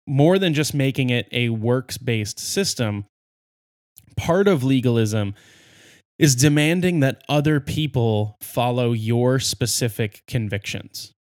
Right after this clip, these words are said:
See, God calls each of us to our own walks. There are a lot of areas where when we really examine Scripture, things are left up to our conscience a fair amount. Things are left up to what we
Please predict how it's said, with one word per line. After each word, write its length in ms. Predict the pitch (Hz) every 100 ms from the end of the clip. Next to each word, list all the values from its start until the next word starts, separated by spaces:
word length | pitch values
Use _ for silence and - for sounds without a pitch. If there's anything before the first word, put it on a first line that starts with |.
| _ _ _ _ _ _ -
See, 120 | 143
God 260 | 156 196
calls 240 | - 214 147
each 160 | 156
of 100 | 147
us 140 | 135 -
to 200 | - 131
our 160 | 110 107
own 160 | 98
walks. 460 | 101 - - - - _ 127
There 280 | 131 143
are 60 | 143
a 80 | 117
lot 300 | 143 156 190
of 120 | 175 131
areas 680 | 139 135 127 120 113 107
where 300 | - 123 120
when 220 | 120 123 127
we 160 | 123
really 460 | 117 139 170 180 156
examine 540 | 135 120 120 117 110
Scripture, 640 | 107 - 113 - 107 98 - - - - _ -
things 280 | 170 220
are 120 | 208 143
left 320 | 135 156 156
up 160 | 139
to 160 | - 156
our 160 | 120 104
conscience 760 | - 131 147 - - - - -
a 60 | 127
fair 320 | - 127 135
amount. 400 | 131 143 - -
Things 320 | 135 147 135
are 140 | 143
left 360 | 135 127 127 -
up 220 | 123 -
to 340 | - 127 120 117
what 340 | 117 123 -
we 580 | 127 117 123 127 131 123